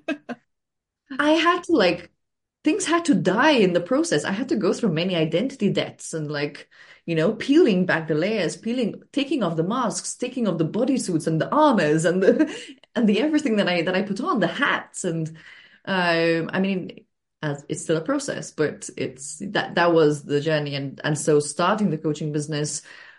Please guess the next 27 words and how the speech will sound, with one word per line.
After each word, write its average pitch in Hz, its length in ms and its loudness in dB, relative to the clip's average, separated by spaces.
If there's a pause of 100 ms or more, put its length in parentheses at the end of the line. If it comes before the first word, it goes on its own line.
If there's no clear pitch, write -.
(120)
um, 139 640 0
I 156 80 0
really 165 720 2 (380)
had 160 340 -12
to 165 80 -8
go 180 240 0
back 202 460 -4 (160)
and 147 500 -8 (320)
look 196 460 -2
at - 580 -6 (440)
the 175 100 -6
skills 175 720 0
and 165 280 -8
the 160 40 -6
strengths 175 720 -2
that 151 140 -4
I 147 160 -8
actually 160 420 -6
had. - 420 -12 (720)
And, 156 340 0
and, 151 400 -4
and 151 260 -4 (100)
I, 156 120 -2 (220)
I 151 300 -2 (180)
anchored 180 540 0
in 147 260 -4
that. - 340 -6